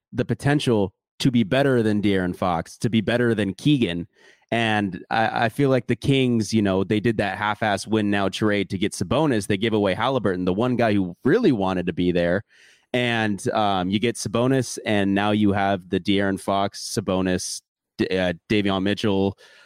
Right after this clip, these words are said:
Um, and it, it just seemed like they were filling a spot. They did more of a, a,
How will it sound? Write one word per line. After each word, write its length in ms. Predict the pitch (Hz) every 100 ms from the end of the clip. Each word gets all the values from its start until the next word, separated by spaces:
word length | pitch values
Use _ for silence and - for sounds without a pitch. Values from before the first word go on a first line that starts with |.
| _
Um, 260 | 123 113 107
and 120 | 131
it, 120 | 131 131
it 120 | 135
just 180 | 127 -
seemed 140 | 131
like 160 | 123 -
they 80 | 120
were 140 | 107
filling 340 | - 131 123
a 60 | 104
spot. 420 | - - 98 80
They 120 | - 104
did 200 | 123 113
more 280 | 113 113
of 100 | 107
a, 340 | 104 98 90 -
a, 100 | 110